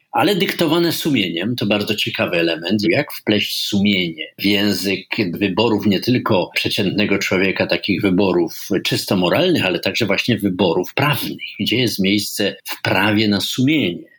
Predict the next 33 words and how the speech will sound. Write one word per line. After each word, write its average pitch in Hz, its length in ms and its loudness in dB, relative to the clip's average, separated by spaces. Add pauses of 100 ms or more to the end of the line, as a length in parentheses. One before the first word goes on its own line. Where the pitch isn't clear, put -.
No 104 100 2
i 151 80 4
wreszcie 151 360 0
mówiłby, 143 680 2 (140)
że 117 140 0
to 139 160 0
jest 156 180 0
takie 135 240 0
działanie, 123 580 2
które 139 260 -2
powinno 139 580 2
mieć 131 220 0
na 113 120 0
celu 135 320 0
zmianę 117 600 0
obowiązującego 110 920 0
stanu 101 340 -2
rzeczy, 165 320 0
czyli 147 220 -2
w - 60 -10
konsekwencji 107 640 0
właściwie 95 320 -2
zmianę 92 460 2
obowiązującego 92 960 0
stanu - 420 -2
prawnego. 107 760 -2 (100)
Ja 123 80 2
myślę, 233 220 2
że 214 60 0
to 208 100 0
jest 190 100 0
bardzo 185 240 0
ciekawe 127 720 0